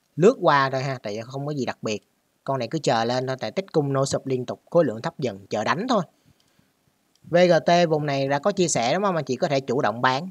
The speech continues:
tùy ha. Em không tư vấn thêm, cứ giờ lên thôi. Con này vẫn chưa chạy nè,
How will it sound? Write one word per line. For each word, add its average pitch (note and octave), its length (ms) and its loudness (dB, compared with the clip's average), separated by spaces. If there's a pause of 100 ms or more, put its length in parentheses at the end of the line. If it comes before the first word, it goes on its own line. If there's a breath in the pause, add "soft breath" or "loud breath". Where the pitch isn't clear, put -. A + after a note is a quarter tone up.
(120)
tùy B2 240 0
ha. C#3 260 -4 (500)
Em C#3 140 -8
không C#3+ 160 -4
tư C#3 140 0
vấn D3 180 -2
thêm, D3+ 300 4 (380)
cứ E3 80 -4
giờ B2 240 2
lên A#2+ 160 0
thôi. C3 160 -6 (460 soft breath)
Con D#3 160 4
này C#3+ 100 0
vẫn C3 180 -4
chưa F3 180 4
chạy A#2 340 -2
nè, A#2+ 140 -12